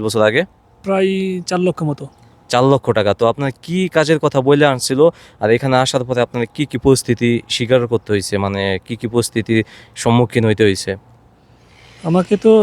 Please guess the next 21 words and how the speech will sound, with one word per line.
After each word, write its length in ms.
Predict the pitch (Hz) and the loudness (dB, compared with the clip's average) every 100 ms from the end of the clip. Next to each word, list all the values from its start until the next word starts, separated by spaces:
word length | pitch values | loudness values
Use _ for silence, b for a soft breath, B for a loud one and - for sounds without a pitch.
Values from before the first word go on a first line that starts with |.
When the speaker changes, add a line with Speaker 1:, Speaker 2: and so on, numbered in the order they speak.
| 185 | 2
Speaker 2:
তিন 120 | 208 202 | 0 2
ধরনের 240 | 202 202 180 | 2 2 0
কাজের 180 | 170 165 | 0 -2
কথা 120 | 165 165 | -2 -4
বলছিল। 280 | 151 170 190 254 _ _ - _ _ _ _ - - | -4 -4 -6 -6 _ _ -20 _ _ _ _ -20 -12
এক 60 | 147 | -4
নম্বর 160 | 170 170 | 0 2
হচ্ছে 160 | 170 - 165 | 0 0 -2
রেস্টুরেন্ট, 440 | 160 - 175 214 220 156 | 0 0 2 2 0 -4
দুই 120 | 147 151 | -6 -4
নম্বর 260 | 156 156 156 147 | -2 -2 -4 -8
হচ্ছে 220 | 143 - 151 | -14 -8 -6
পেট্রোল 260 | 147 143 147 | -6 -6 -4
পাম্প, 180 | 196 220 233 - | -2 -2 -2 -6
তিন 100 | 165 | -4
নম্বর 180 | 156 147 143 | -2 -2 -2
হচ্ছে 140 | - 143 | -4 -8
আপনার 200 | 139 131 | -6 -6
কফি 160 | 143 135 | -4 -4
শপ। 120 | 131 - _ b b b b b b 156 | -8 -12 _ b b b b b b -2
Then 160 | 170 | 0